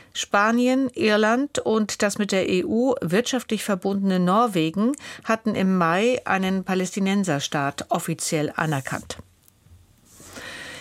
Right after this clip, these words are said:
In der Europäischen Union gelten künftig strengere Grenz- und Zielwerte für verschiedene Schadstoffe in der Luft.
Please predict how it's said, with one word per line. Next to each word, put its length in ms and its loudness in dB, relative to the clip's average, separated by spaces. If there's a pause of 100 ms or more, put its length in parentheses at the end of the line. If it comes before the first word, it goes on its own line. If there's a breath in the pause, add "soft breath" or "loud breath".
In 100 4
der 120 8
Europäischen 460 4
Union 420 4
gelten 340 2
künftig 440 0
strengere 480 0
Grenz- 460 0
und 160 0
Zielwerte 720 0
für 160 2
verschiedene 560 0
Schadstoffe 720 -4
in 220 0
der 100 2
Luft. 460 -4